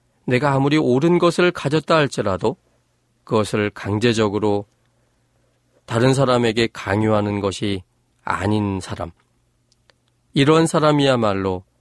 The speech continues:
하나님의 품성을 담는 사람이고 하나님께서 우리에게 새로운 마음을 준 것에 대한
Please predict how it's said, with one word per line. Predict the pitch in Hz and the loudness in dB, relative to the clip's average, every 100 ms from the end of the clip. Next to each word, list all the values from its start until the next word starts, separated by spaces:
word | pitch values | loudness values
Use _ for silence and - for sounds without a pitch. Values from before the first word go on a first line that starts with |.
| _ _ | _ _
하나님의 | - 104 92 90 87 | -6 -2 -2 -2 -6
품성을 | - 151 139 135 131 123 | -4 -2 0 0 0 0
담는 | 120 131 139 | 0 2 2
사람이고 | 147 120 104 87 - 117 _ _ _ _ _ _ | 0 0 0 -2 -6 -8 _ _ _ _ _ _
하나님께서 | - 120 110 120 101 104 | 0 0 0 -4 -4 -4
우리에게 | 95 98 95 | -2 -4 -4
새로운 | - 143 143 139 | -2 2 2 2
마음을 | 135 120 117 117 107 | 2 0 0 -2 -6
준 | - 117 117 | -4 -2 0
것에 | 107 113 95 | 0 -2 -2
대한 | 98 98 | -2 -2